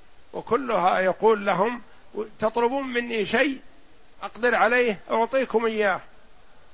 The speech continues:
شيء يتعلق بحق الله جل وعلا ما أغني عنكم من الله شيئا، سليني من مالي ما شئت". وهذا مثلًا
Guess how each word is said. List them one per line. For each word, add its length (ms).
شيء 360
يتعلق 640
بحق 380
الله 380
جل 300
وعلا 400
ما 200
أغني 340
عنكم 340
من 160
الله 400
شيئا، 440
سليني 500
من 100
مالي 460
ما 220
شئت". 320
وهذا 680
مثلًا 440